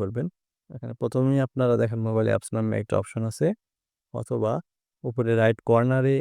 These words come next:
এখানে ক্লিক করলে মোবাইল অ্যাপস এখান থেকে ডাউনলোড করতে পারবেন, অথবা মেনুতে ক্লিক করে মোবাইল অ্যাপস এই লিঙ্কে ক্লিক করলে আমাদের মোবাইল অ্যাপস ডাউনলোডের পেজ চলে যাবে। তো আমরা এখানে চলে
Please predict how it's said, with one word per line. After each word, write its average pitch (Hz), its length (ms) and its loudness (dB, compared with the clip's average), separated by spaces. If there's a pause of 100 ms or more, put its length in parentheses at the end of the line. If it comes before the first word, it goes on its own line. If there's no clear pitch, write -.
(260)
এখানে 117 300 -2
ক্লিক 120 280 -2
করলে 120 220 4 (140)
মোবাইল 110 280 4
অ্যাপস 110 180 0 (120)
এখান 123 260 0
থেকে - 220 -8
ডাউনলোড 113 280 0
করতে 113 240 -6
পারবেন, 107 280 -2 (520)
অথবা 123 300 0 (200)
মেনুতে 120 460 2
ক্লিক 123 200 2 (100)
করে 120 200 4 (240)
মোবাইল 107 460 2
অ্যাপস 107 220 -2 (720)
এই 107 100 0 (280)
লিঙ্কে 113 340 2
ক্লিক 120 260 -2
করলে 135 240 0 (140)
আমাদের 113 320 2 (480)
মোবাইল 117 280 4
অ্যাপস 120 180 2 (100)
ডাউনলোডের 120 420 0
পেজ 117 140 2 (100)
চলে 110 220 2
যাবে। 90 200 -4 (1300)
তো - 140 -6
আমরা 117 220 0
এখানে 123 180 0 (160)
চলে 123 140 0